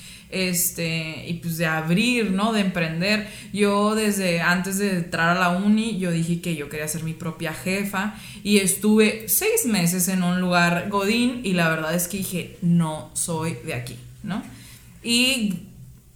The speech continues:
por cuestiones de que, pues, la vida es dura y uno tiene que trabajar, iba a entrar a otro, otro trabajo, me, me iba a ir a Querétaro a trabajar a la Nissan,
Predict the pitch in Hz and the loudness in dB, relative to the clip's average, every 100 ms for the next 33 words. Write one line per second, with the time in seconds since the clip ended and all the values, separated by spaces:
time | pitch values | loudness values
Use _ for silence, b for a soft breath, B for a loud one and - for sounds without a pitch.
0 | - 220 214 208 208 220 214 208 233 220 | -8 -2 2 2 2 0 2 2 2 0
1 | - 165 - 160 160 175 175 170 190 208 | -2 -6 -6 -6 0 4 4 4 4 4
2 | 196 214 226 202 196 185 185 175 190 202 | 4 2 2 2 4 2 0 0 -2 -2
3 | 196 202 208 208 226 233 233 180 175 180 | 0 2 4 4 2 2 0 0 2 0
4 | 185 180 180 185 190 214 208 196 196 196 | 2 4 4 2 0 0 0 0 -2 -4
5 | 190 - 185 190 220 214 226 220 190 214 | -8 -2 2 4 2 0 -2 0 2 0
6 | - 240 277 349 349 302 311 311 202 185 | -6 -4 0 2 2 2 -2 2 2 2
7 | 175 180 180 202 349 208 170 160 170 170 | 2 0 0 -2 -4 -4 -2 -2 -2 -2
8 | 196 175 165 156 165 | 0 0 -2 -4 -8